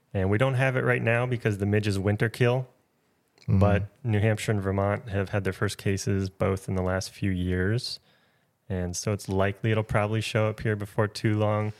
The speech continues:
Speaker 1: Uh, with that one, though, there's not really anything you can do as far as management. All you really do is you monitor the disease and you serotype it or whatever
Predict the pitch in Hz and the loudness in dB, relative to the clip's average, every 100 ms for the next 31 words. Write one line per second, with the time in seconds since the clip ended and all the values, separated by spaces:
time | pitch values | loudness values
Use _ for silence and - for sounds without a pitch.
0 | - _ _ _ _ _ 101 90 98 - | -18 _ _ _ _ _ -4 0 0 2
1 | 131 139 139 127 127 131 120 101 107 113 | 2 2 0 2 2 2 2 0 2 0
2 | 113 107 107 104 113 110 104 98 104 104 | 2 2 2 0 2 0 0 0 2 2
3 | - 104 98 92 92 95 95 104 98 98 | 2 0 0 0 2 2 2 0 2 2
4 | 101 98 95 87 98 95 95 90 90 92 | 2 2 0 0 0 0 -2 0 0 0
5 | 90 - 92 92 92 92 92 92 95 90 | -2 -2 -2 -2 -2 0 0 2 0 -2
6 | 90 90 87 87 - 90 90 95 90 95 | -2 -2 -2 -4 -2 -2 -2 -4 -4 -4
7 | 87 85 85 87 87 87 87 | -4 -4 -4 -4 -4 -6 -8